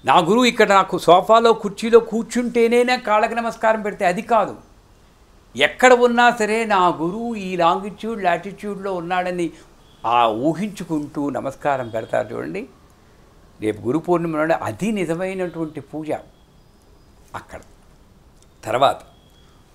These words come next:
గురు ఉచ్ఛిష్టం, ఆయన వదిలి వెళ్ళింది నేను స్వీకరించాలి.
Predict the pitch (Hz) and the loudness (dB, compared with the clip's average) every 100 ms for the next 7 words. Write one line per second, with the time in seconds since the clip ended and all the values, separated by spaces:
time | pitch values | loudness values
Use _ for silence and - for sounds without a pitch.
0 | - 127 151 240 185 170 - 254 269 - | -16 -6 -2 0 0 -2 -2 -2 -2 0
1 | 202 - - _ _ _ _ _ _ _ | 0 0 -14 _ _ _ _ _ _ _
2 | _ - 131 143 139 113 135 180 262 269 | _ 0 2 2 0 2 4 4 2 4
3 | 233 233 269 254 233 196 160 - 151 151 | 2 2 -2 -2 -2 0 -2 -4 -6 -6
4 | 139 120 120 98 | -8 -10 -10 -10